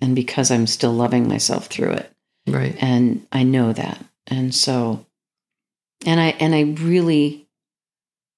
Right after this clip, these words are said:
Speaker 1: I had a brief moment of anger toward this entity, but, but I, I even, <laughs> I, I, I even honestly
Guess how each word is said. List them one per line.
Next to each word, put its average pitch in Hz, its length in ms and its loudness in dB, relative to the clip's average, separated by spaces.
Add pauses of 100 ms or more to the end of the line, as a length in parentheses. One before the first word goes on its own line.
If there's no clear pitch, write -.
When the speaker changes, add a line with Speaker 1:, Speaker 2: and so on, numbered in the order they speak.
(640)
Speaker 1:
I 160 60 -4
had 156 160 0
a 147 40 -4
brief 165 340 -2
moment 143 360 2
of 127 80 -2
anger 135 400 2
toward 127 420 -4 (1000)
this - 420 -2 (1600)
entity, 127 580 -2 (840)
but, 131 320 -4
but 135 160 2
I, 135 260 0 (1000)
I 147 100 2
even, 135 500 2
<laughs> - 20 -20
I, 131 800 -2
I, 131 80 0
I - 40 0
even 151 360 0
honestly 135 580 0